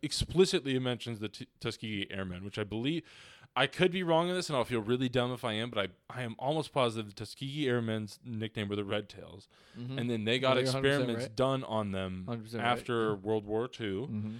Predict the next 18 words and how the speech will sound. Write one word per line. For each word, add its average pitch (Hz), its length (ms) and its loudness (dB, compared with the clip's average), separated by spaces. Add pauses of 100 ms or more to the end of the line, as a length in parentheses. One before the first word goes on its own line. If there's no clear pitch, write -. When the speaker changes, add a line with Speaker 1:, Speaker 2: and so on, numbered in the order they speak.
(240)
Speaker 1:
Yep. 123 200 4 (380)
And, 120 260 2
like, 104 300 2 (140)
this, 143 360 0
like, 113 300 2 (160)
the, 113 440 2 (120)
well, 120 360 4
the, 127 220 2
uh, 113 80 4 (300)
Isaiah 147 260 2
Bradley 147 380 2
comic 147 440 0
book 110 200 -4
was 120 500 0 (1040)
almost 139 460 4
directly 120 500 2
based 107 320 0
off 98 80 -4